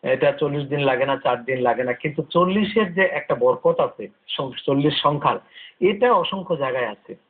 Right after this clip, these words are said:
মুসা আলাইহিস সালামকে আল্লাহ চল্লিশ দিন রেখেছেন, আউলিয়া একরাম চল্লিশ দিন চিল্লায় বসতেন, এসব চল্লিশের একটা বরকত আছে,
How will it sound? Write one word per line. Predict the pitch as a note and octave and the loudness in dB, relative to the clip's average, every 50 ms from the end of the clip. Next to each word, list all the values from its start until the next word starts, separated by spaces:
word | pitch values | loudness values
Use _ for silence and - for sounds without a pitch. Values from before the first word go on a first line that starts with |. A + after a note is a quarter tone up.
| - | -10
মুসা | - C#3 C3+ D#3 | -8 -2 0 2
আলাইহিস | D3+ D3+ D3 - | 4 2 2 0
সালামকে | - D#3 D3 C#3 C3+ - | -2 -4 -4 -2 0 0
আল্লাহ | C#3 C3+ C3+ C3+ B2+ | 2 2 2 0 0
চল্লিশ | - - C3+ B2+ B2 B2+ B2 A2+ | -2 -2 -4 -4 -4 -4 -6 -6
দিন | - C3 B2 | -6 -6 -2
রেখেছেন, | A#2 B2 B2 A#2+ B2+ B2 - C3+ B2+ A#2+ A2+ A2 - _ _ - - - - - - | 2 0 2 2 2 -2 0 0 -2 -2 -2 -6 -10 _ _ -20 -16 -14 -12 -8 0
আউলিয়া | - C3+ C#3 C#3 C#3+ C#3 C3+ | 0 2 2 4 4 4 4
একরাম | C3+ - C#3 C#3 C#3 | 4 2 0 0 0
চল্লিশ | C#3 C#3+ C#3 C3 C3 C3 A#2 | -2 -4 -4 -4 -6 -8 -8
দিন | C3 C3 B2 | -8 -10 -8
চিল্লায় | B2 C#3+ C3 C3 C3+ C3 B2 | -6 -4 0 0 2 2 2
বসতেন, | A#2 B2 A2+ - - - B2+ A#2 A2 A2 A2+ _ _ - - - - | 0 0 -2 -2 0 2 0 2 0 -4 -8 _ _ -20 -18 -8 -2
এসব | - - - F#3 E3+ F3 | 0 2 2 2 0 0
চল্লিশের | - E3+ E3 E3+ F3 F#3 F3+ E3 F#3+ F3 | 2 2 2 2 2 0 0 2 2 2
একটা | D3+ - - E3 | 2 2 0 0
বরকত | D#3 C3+ B2+ B2 A#2+ - - C#3 C#3 | 2 2 2 2 2 2 0 2 2
আছে, | C#3+ C#3+ - - F#3 A#3 C4 B3+ | 2 2 2 0 0 0 0 0